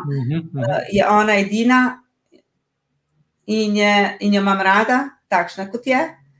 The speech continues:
Speaker 2: Eh, ne glede na to, eh, ali se bolj ali manj razumemo.
Speaker 1: Mhm, mhm.
Speaker 2: Še vedno je ona. In ljudje se včasih ne zavedamo,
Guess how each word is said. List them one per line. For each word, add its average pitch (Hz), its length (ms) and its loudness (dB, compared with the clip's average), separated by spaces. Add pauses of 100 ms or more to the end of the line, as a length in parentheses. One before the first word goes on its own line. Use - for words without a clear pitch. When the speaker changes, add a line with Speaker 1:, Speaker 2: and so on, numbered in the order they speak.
(560)
Speaker 2:
Eh, 202 320 0
ne 220 220 2
glede 240 260 4
na 226 140 2
to, 226 180 0 (340)
eh, - 120 -4 (280)
ali 196 160 2
se 208 140 -4
bolj 220 240 4
ali 208 160 4
manj 196 240 2 (200)
razumemo. 185 680 -4 (420)
Speaker 1:
Mhm, 127 280 -6 (160)
mhm. 135 240 -8 (220)
Speaker 2:
Še - 220 -6
vedno 233 220 6
je 208 140 2
ona. 180 400 0 (480)
In 190 340 -8
ljudje 196 300 0
se 233 160 0
včasih 214 440 -2
ne 226 180 0
zavedamo, 208 840 -2